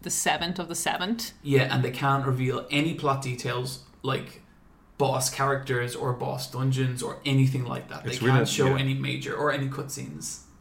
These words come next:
Speaker 3: Like, like, <coughs> uh, so for me, I can't screenshot it,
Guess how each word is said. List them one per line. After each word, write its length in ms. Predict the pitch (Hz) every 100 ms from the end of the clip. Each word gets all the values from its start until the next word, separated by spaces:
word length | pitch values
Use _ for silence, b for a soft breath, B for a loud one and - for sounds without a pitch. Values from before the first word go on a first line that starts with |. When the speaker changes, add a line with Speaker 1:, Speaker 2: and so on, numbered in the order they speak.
| - -
Speaker 3:
Like, 300 | 101 92 90 - 110 120
like, 360 | - 139 - - -
<coughs> 80 | -
uh, 520 | - - 285 - -
so 300 | 196 127 123
for 140 | 123
me, 200 | 120 123
I 80 | 120
can't 280 | 117 117 104
screenshot 640 | - 92 95 98 113 107
it, 400 | 110 107 - -